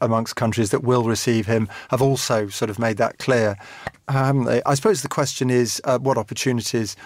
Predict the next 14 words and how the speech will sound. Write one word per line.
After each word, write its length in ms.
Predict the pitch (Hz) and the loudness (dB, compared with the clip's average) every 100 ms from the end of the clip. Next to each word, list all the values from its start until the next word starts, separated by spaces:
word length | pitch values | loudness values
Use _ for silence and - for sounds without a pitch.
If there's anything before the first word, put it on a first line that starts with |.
| - | -2
are 160 | 127 117 | 0 0
there 80 | 104 | -2
for 120 | - | -6
trade? 280 | - 117 110 | 0 0 0
And 100 | 117 | -4
as 80 | 113 | -4
you 80 | |
say, 180 | - 131 | 0 0
Nina, 220 | 113 110 | 0 -2
there's, 140 | 110 - _ | -4 -6 _
there's 140 | 131 - | -4 0
been 200 | 139 113 | 2 0
this 140 | 104 | -2
massive, 480 | 120 123 - 120 | -2 -2 -2 -4